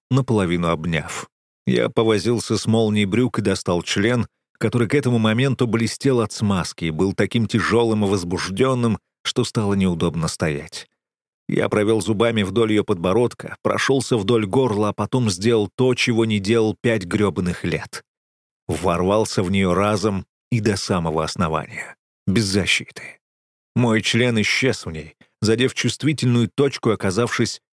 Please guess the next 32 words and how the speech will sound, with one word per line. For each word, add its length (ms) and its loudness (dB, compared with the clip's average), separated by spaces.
в 180 -2
мёртвой 480 2
хватке 520 -2
её 160 0
мышц. 520 -6
Вот 360 -2
чёрт. 640 -6
Я 200 -2
прижался 580 0
лбом 320 0
к 100 -6
её 200 2
лбу. 320 -4
Тонкий 400 0
слой 280 2
испарины 560 0
приклеил 520 2
нас 260 -2
друг 220 -2
к 20 -8
другу. 440 -8
Мне 180 4
никогда 460 0
в 80 -4
жизни 400 -2
не 240 0
было 240 -2
так 240 -6
хорошо. 640 -4
Хотелось 500 0
раствориться 640 0
туманом, 680 -2